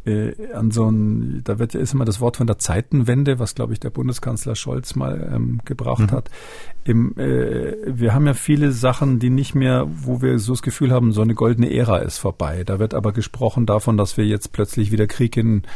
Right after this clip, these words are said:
Speaker 1: Europa haben, zum Beispiel, dass wir Probleme mit den Ressourcen haben. Ähm,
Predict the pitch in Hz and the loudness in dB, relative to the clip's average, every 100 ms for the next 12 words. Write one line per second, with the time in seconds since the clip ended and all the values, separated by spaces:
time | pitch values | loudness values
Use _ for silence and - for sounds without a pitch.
0 | - - 110 123 117 95 87 90 107 - | -2 2 4 4 4 2 0 -4 -6 -6
1 | 104 95 101 - 107 104 104 117 - 123 | -6 -4 -4 -4 -4 -2 -2 -4 -4 -2
2 | 113 110 107 104 - 107 104 101 110 117 | 0 2 4 2 2 2 2 2 4 4
3 | - 110 98 92 98 95 - - - - | 2 0 0 -2 -2 -4 -10 -16 -16 -12
4 | - - - 110 98 | -10 -4 2 4 2